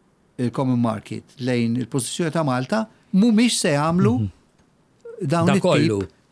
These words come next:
Speaker 1: dan it-tip ta' tibdil fil-, fir-regoli tagħhom." Tajjeb? Għallu mhux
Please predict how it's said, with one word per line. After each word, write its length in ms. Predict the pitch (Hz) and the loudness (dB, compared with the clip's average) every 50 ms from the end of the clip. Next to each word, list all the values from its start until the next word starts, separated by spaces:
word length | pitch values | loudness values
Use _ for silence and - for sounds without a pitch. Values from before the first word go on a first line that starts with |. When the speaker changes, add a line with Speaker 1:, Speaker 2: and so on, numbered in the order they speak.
| - | -2
Speaker 1:
dan 180 | 196 196 175 156 | -2 0 0 0
it-tip 300 | 131 - - 147 131 - | -2 -2 0 -2 -2 0
ta' 80 | - 127 | -2 -2
tibdil 380 | - 143 123 110 104 120 117 110 | -2 -2 -2 0 0 0 0 0
fil-, 260 | - - 127 120 120 | 0 0 0 0 0
fir-regoli 480 | 120 - - 135 123 110 120 120 113 107 | -2 -2 -2 -2 0 0 0 0 -2 -2
tagħhom." 300 | - 113 - - - 135 - _ - _ _ _ _ _ | -4 -6 -8 -10 -18 -20 -20 _ -20 _ _ _ _ _
Tajjeb? 320 | - 131 131 160 202 220 214 - _ _ _ _ _ _ _ _ _ _ _ _ _ _ _ _ _ _ _ - | -6 -4 -2 0 -2 -2 -4 -6 _ _ _ _ _ _ _ _ _ _ _ _ _ _ _ _ _ _ _ -4
Għallu 380 | 190 196 190 190 190 196 202 202 | 0 0 0 0 2 2 2 2
mhux 160 | 190 165 | 2 2